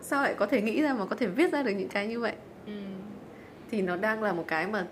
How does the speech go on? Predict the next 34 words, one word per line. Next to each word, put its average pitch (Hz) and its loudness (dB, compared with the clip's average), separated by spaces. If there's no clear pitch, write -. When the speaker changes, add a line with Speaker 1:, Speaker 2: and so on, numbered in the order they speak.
Speaker 1:
truyền 185 4
cảm 160 0
hứng 165 -2
cho 202 -4
tớ 175 -2
rất 247 -2
nhiều. 196 2
Và 170 -2
tớ 165 2
muốn 214 0
được 214 2
thử 175 0
sức - -4
ở 175 -2
mảng, 165 -4
ờ, 165 -6
thơ 208 2
truyện - -2
thiếu 165 -4
nhi. 208 0
Vì 175 -2
tớ 170 2
nhận 202 -2
ra 214 0
là 175 -2
những 208 -2
cái 226 -2
cuốn 180 0
thơ, 262 4
những 214 -2
cái 202 2
cuốn 202 -2
truyện - 2
mà 151 -4